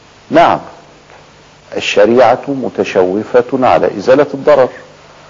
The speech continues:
ومتشوفة إلى أن الضرر يزال،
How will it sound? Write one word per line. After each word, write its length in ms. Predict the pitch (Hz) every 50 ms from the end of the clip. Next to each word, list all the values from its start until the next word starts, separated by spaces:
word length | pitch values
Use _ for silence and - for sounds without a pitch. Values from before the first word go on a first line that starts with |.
| - - - - - - - - - - - - - - - -
ومتشوفة 1400 | - 104 104 117 131 135 - 120 92 - - 98 92 92 101 113 113 - 127 120 120 - - - 123 127 123 - 160 - - - _ _ _ _ - _ _ _ -
إلى 360 | 120 123 117 113 113 117 120 117 - - - - - - - - - _ _ - - - - - -
أن 220 | 120 127 120 110
الضرر 440 | 98 90 90 92 98 95 95 95 92 82 - - - - - - _ - -
يزال، 400 | 104 110 101 113 131 123 110